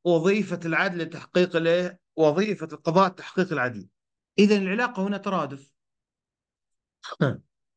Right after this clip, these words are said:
الخيلاء يعني الإعجاب، يعني الزهو ترادف، والصفح العفو والتسامح ترادف،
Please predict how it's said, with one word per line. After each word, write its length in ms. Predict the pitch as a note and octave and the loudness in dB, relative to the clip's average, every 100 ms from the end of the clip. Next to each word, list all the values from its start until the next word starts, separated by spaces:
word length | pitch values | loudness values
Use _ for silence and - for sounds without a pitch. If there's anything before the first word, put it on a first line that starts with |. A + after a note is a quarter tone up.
| F3 | 4
الخيلاء 680 | F3+ F#3 G3 G3 A3 B3 | 4 4 2 2 0 -2
يعني 180 | G#3+ G3 | -4 -4
الإعجاب، 480 | F#3+ D#3+ E3+ A3+ A#3 | -6 -6 -4 -2 -2
يعني 200 | A3+ G3+ | -4 -6
الزهو 760 | F#3 F#3 D3 G3+ F#3 C#3 B2+ - | -6 -6 -2 -2 -4 -8 -12 -10
ترادف، 480 | D3+ E3 A3 F#3 F#3+ - _ _ _ _ _ | 0 2 2 0 -12 -20 _ _ _ _ _
والصفح 640 | D#3 F#3 F#3 A#3+ B3 B3 F#3+ | 4 4 4 2 2 0 -2
العفو 480 | F3 F3+ A#3+ A#3+ | 2 2 2 -2
والتسامح 760 | A#3+ - G3+ A3+ F#3+ F3+ F#3 - _ _ - | -8 -4 -2 0 0 -2 -6 -10 _ _ -2
ترادف، 680 | E3 F#3+ B3 C#4 B3 - _ | 2 4 2 0 -6 -10 _